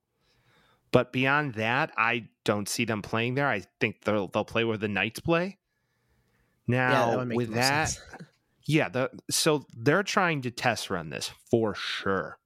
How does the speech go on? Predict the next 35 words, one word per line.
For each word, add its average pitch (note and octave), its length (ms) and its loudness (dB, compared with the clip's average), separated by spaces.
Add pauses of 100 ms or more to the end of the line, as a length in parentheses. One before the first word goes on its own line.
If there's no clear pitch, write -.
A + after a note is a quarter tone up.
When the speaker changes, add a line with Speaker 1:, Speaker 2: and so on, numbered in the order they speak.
(840)
Speaker 1:
They're C3+ 160 6
trying C#3+ 340 0
to B2 60 0
see C3+ 200 0
what B2 220 0
type C3 260 0
of A2+ 60 0
market A2+ 380 0
analytics G2+ 720 0
and G#2 160 0
data G2+ 280 0
they G2 140 0
can G2 220 -4
pull G2+ 500 -2 (480)
from C#3 600 2
Las A2 280 -2
Vegas G#2+ 440 0
to G#2+ 140 -2
state, G#2+ 520 -2 (760)
can C#3+ 200 4
we C#3+ 100 2
justify A#2+ 520 0
putting G#2+ 280 -2
a F#2+ 40 -2
franchise - 580 -2
here? - 180 -8 (360)
Speaker 2:
Is F#3 180 -6
that A#3+ 160 4
valid, G#3+ 480 4
though? C4 180 8
'Cause F#3+ 160 -2
you're F#3 100 2
bringing F#3+ 400 0
teams F3 440 -2
from B2 280 -8